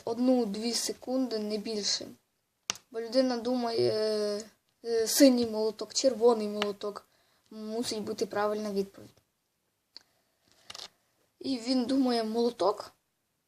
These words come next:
червоний. І ми говоримо, ваша відповідь: червоний молоток. В мене мама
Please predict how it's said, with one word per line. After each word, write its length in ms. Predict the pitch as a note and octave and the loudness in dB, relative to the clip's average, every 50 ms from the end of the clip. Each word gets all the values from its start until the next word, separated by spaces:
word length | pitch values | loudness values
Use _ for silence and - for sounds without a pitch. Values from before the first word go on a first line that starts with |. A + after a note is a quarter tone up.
| _ _ _ | _ _ _
червоний. 640 | - - C#4 B3+ A3 G#3 G3 F#3+ G3 G3+ G#3+ - - _ _ _ _ _ _ _ _ _ _ C4 | -2 -2 0 2 4 2 2 2 0 -4 -8 -14 -18 _ _ _ _ _ _ _ _ _ _ -10
І 440 | C4 C4+ C4+ C4+ C4 B3+ B3 A#3+ A3+ A3 A3 A3 A#3 | -8 -8 -6 -6 -4 -4 -4 -6 -6 -8 -8 -2 2
ми 100 | B3+ C#4+ | 4 4
говоримо, 680 | B3 C4+ B3 B3 B3 B3 A#3 A3+ G#3+ G#3 G#3 G#3 G#3 | 4 4 4 6 6 6 4 2 0 -2 -6 -6 2
ваша 340 | G#3+ A#3+ B3 B3 B3 - A#3 | 4 6 6 6 6 4 2
відповідь: 640 | A3 A#3+ C4+ - - - A#3 A3+ A3+ A3+ G#3+ - - | 2 0 -2 -2 -4 -8 -6 -2 -2 -2 -2 -4 -8
червоний 380 | - B3+ A3 A3 A#3+ A#3+ A#3+ A#3 | -10 -8 -2 -2 0 0 0 -2
молоток. 480 | A3+ A3 G#3+ G#3 G#3 - F3 - - | 0 0 0 0 -2 -4 -10 -10 -10
В 40 | G#3 | -8
мене 220 | A3+ B3 B3+ B3 | -6 -4 -4 -4
мама 460 | A#3 A3+ A#3 A#3+ A#3+ A#3 A#3 A3+ A3 | -2 -2 0 0 0 2 0 0 0